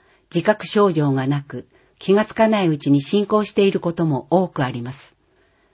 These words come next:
早期発見、重症化の予防のため、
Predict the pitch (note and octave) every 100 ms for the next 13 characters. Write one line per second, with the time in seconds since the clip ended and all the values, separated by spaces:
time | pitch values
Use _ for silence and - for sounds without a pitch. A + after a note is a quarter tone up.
0 | _ - G#3 F#3 - C3+ C#3+ - - D3
1 | - - C#3 G3 G#3 G#3+ G#3 G3 F3+ F3
2 | D3+ D#3+ E3+ F#3 F3 E3 C#3+ C3 -